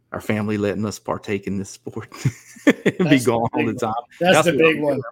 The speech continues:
Speaker 1: really
Speaker 2: right?
Speaker 1: thankful for that, for
Speaker 2: <laughs> Yeah.
Speaker 1: sure. And
Speaker 2: Yep.
Speaker 1: friendships and, and, uh,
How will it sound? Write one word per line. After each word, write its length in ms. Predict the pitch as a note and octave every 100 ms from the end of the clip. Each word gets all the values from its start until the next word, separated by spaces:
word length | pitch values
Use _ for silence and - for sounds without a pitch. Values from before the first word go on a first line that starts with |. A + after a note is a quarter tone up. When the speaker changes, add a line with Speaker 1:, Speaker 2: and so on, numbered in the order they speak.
| -
Speaker 1:
really 180 | D#3 D#3+
Speaker 2:
right? 80 | D#3
Speaker 1:
thankful 280 | G#2+ B2 -
for 80 | G2 G2+
that, 260 | F#2+ F2
for 100 | -
Speaker 2:
<laughs> 120 | - -
Yeah. 160 | - -
Speaker 1:
sure. 20 | - _ _ - - -
And 140 | G2
Speaker 2:
Yep. 80 | G#2+
Speaker 1:
friendships 600 | G#2+ G#2 - A2+ A#2+ -
and, 200 | G#2 G2 -
and, 240 | F2+ F2+
uh, 220 | E2+ D#2